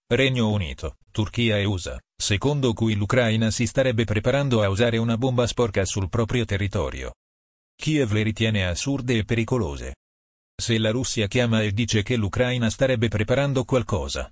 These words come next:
questo significa solo che la Russia l'ha già preparata. Credo che il mondo debba reagire il più duramente possibile.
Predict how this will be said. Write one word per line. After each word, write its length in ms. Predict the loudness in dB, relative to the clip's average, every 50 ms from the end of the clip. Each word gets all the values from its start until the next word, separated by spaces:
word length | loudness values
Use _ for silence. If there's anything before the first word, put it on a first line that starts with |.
| _ _ _
questo 360 | 0 0 0 0 0 0 0
significa 540 | 0 0 0 0 0 0 -2 -2 0 0 0
solo 300 | 0 2 2 2 2 2
che 140 | 2 2 2
la 120 | 2 2
Russia 360 | 0 0 -2 -2 -2 0 0
l'ha 80 | 0 0
già 180 | 2 0 0 0
preparata. 680 | 0 -2 -2 -2 -2 -2 -2 -4 -6 -8 -10 -12 -12 -14 _ _ _ _ _ _
Credo 360 | -6 -2 0 0 2 2 0 0
che 100 | 0 0
il 160 | 0 0 0
mondo 280 | 0 0 0 0 0
debba 240 | 0 0 0 0 2
reagire 380 | 2 2 2 2 0 0 2 2
il 120 | 0 0
più 120 | 0 0 0
duramente 540 | 2 2 2 2 4 2 2 2 0 -2
possibile. 600 | -2 -2 -2 -2 -2 -4 -4 -6 -8 -10 -10 -12